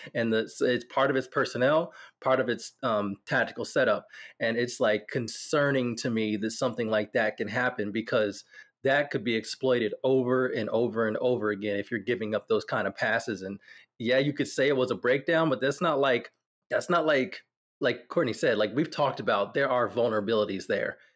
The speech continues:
And you can take advantage of them, particularly in behind fullbacks, if you happen to, to get the ball and play it in either at the right time or the right direction. Uh, and they got that one perfect. Um, the, then the penalty that happened,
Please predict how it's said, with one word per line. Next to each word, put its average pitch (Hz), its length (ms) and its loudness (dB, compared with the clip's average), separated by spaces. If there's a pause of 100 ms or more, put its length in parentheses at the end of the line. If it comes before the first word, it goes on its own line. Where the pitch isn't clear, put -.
(180)
And 110 220 0
you 123 80 2
can 123 140 -2
take 107 180 -4
advantage 113 400 -2
of 101 80 -2
them, 104 160 0
particularly 117 480 -4
in 110 80 -2
behind 104 540 -2
fullbacks, 127 500 0
if 113 140 -10
you 107 80 -4
happen 101 320 -2
to, 107 280 -2 (360)
to 131 80 -6
get 123 180 -4
the 113 60 -6
ball 107 380 4
and 113 220 0
play 117 240 2
it 110 60 2
in 110 180 -2
either 117 380 -2
at 120 140 0
the 120 80 0
right 104 200 2
time 180 460 0 (340)
or 123 200 2
the 123 80 0
right 110 200 2
direction. 107 640 -2
Uh, 104 180 0
and 110 140 2
they 113 120 2
got 113 220 2
that 107 140 4
one 101 140 -2
perfect. 120 460 -4 (340)
Um, 113 400 -2 (140)
the, 117 320 2
then 160 160 2
the 151 80 2
penalty 160 580 -2 (140)
that 117 100 2
happened, 113 400 -4